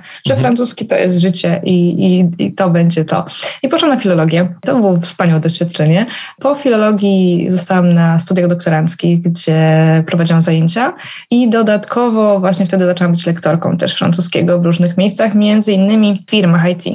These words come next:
Speaker 1: które prowadziły
Speaker 2: Mhm.
Speaker 1: czy zapewniały swoim programistom
Speaker 2: Czyli takie zajęcia
Speaker 1: e,
Speaker 2: prowadziłaś
Speaker 1: tak,
Speaker 2: dla zespołów,
Speaker 1: tak.
Speaker 2: tak? W firmach.
Speaker 1: Tak.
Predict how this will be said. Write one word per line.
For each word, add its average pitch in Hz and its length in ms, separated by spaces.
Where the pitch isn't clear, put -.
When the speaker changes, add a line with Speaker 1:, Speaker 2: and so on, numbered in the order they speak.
Speaker 1:
które 185 380
prowadziły 170 520
Speaker 2:
Mhm. 165 600
Speaker 1:
czy - 80
zapewniały 180 520
swoim 165 520
programistom 175 720
Speaker 2:
Czyli 175 140
takie 185 140
zajęcia 175 360
Speaker 1:
e, 175 40
Speaker 2:
prowadziłaś 120 440
Speaker 1:
tak, 107 60
Speaker 2:
dla 113 120
zespołów, 110 360
Speaker 1:
tak. 107 100
Speaker 2:
tak? 156 240
W - 40
firmach. 110 460
Speaker 1:
Tak. - 220